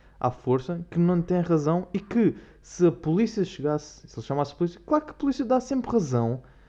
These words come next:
às pessoas mais velhas. O homem tinha, pai, quarenta anos, eu tenho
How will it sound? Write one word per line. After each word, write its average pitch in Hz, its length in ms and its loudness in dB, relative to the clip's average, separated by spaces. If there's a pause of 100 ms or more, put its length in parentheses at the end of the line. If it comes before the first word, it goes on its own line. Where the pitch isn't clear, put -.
(280)
às 247 120 -10
pessoas 269 220 -2
mais 262 320 0
velhas. 135 880 0 (400)
O 185 60 -2
homem 214 160 2
tinha, 220 160 -4
pai, 220 160 -2
quarenta 196 380 2
anos, 120 360 -4 (280)
eu 277 100 0
tenho 151 400 0